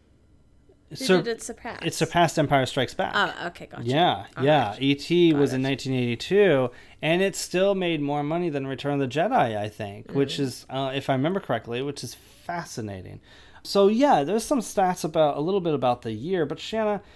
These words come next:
Speaker 2: why don't you, before you start talking about your twelfth favorite film from these two years, why don't you talk about, a little bit about how these years shook up for you,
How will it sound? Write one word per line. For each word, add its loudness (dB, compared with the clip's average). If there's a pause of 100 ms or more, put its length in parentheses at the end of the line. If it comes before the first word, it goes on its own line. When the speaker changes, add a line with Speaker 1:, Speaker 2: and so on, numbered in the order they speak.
(280)
Speaker 2:
why 0
don't 2
you, 2
before 0
you -2
start -2
talking -6
about 2
your 2
twelfth 2
favorite 2
film 0
from 0
these -2
two -4
years, 2 (360)
why 0
don't -2
you -2
talk -4
about, 2
a 2
little 8
bit 6
about 8
how 2
these -2
years 2
shook -4
up 2
for -6
you, 2